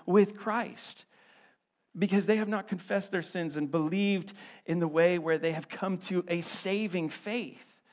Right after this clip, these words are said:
Our communities around us have come to a declaration that Jesus, yes, exists, and he died, and he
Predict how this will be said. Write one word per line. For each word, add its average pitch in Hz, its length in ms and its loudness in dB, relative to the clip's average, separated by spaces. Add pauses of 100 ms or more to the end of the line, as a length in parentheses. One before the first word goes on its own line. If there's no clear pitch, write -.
(640)
Our 202 260 8
communities 202 680 2
around 165 500 0
us 151 380 -4
have 160 220 -8
come 208 340 2
to 208 300 -2
a 175 140 2
declaration 180 1000 -4
that 156 180 -8
Jesus, 190 680 -6
yes, 190 440 -2
exists, 170 600 -2
and 165 100 -8
he 156 60 -4
died, 185 500 4
and 160 120 -6
he 151 100 0